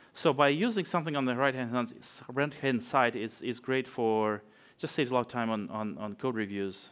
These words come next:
You, you, like, y-, you understand the, the author really well, and that's, and that's, and that's the beauty of it, I guess, more than anything else. Otherwise,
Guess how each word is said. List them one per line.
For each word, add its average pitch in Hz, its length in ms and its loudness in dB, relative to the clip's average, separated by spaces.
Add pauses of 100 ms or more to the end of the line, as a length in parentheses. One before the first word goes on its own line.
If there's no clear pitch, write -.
(120)
You, 98 280 -12
you, 98 180 -10
like, 95 180 -12 (120)
y-, 92 240 -18 (160)
you 117 260 0
understand 110 460 -2
the, 98 240 -10
the 113 100 0
author 110 220 0
really 104 340 -2
well, 95 260 -6 (120)
and 107 120 -8
that's, 117 360 -8
and 110 180 -10
that's, 110 220 -8
and 113 100 -8
that's 113 140 -4
the 113 80 -8
beauty 104 240 -4
of 92 100 -10
it, 90 140 -6 (120)
I 101 60 -12
guess, 92 300 -12
more 131 240 0
than 120 140 2
anything 113 260 -2
else. 104 120 -4
Otherwise, 165 540 6